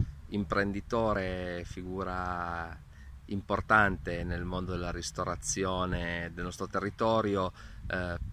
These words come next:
presidente del Corneliano Roero. Mm, oggi alle prese con una nuova sfida, quella di candidarsi a sostegno di, eh, Carlo Bo nella, nelle liste Alba Domani.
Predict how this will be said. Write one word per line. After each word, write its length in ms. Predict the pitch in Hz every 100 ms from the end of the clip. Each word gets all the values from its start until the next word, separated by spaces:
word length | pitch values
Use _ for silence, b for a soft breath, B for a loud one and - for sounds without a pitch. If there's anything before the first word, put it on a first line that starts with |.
| - - -
presidente 1300 | 98 98 104 98 101 98 95 82 95 90 90 87
del 800 | 87 85 87 85 85 85 82 82 -
Corneliano 600 | 95 92 95 98 101 98
Roero. 600 | 110 117 104 98 87 82 B B 104 -
Mm, 280 | 104 101 95 87 - - - - - -
oggi 1200 | - 127 127 - 120 110 104 98 95 95 92 92 87
alle 240 | 90 92
prese 240 | 113 113
con 80 | 101
una 100 | 95
nuova 220 | 101 101
sfida, 440 | 104 - 131 127 98
quella 180 | 90 87
di 100 | 90
candidarsi 680 | 90 95 98 95 90 -
a 40 | 87
sostegno 600 | - 92 - 92 90 87
di, 440 | 82 87 87 87 - B B -
eh, 160 | 90 -
Carlo 260 | 98 107
Bo 320 | 107 107 107 101
nella, 680 | 98 90 90 90 87 82 80
nelle 260 | 76 90 92
liste 480 | 90 87 - 90 87
Alba 480 | 87 90 87 87 87
Domani. 520 | 90 90 82 85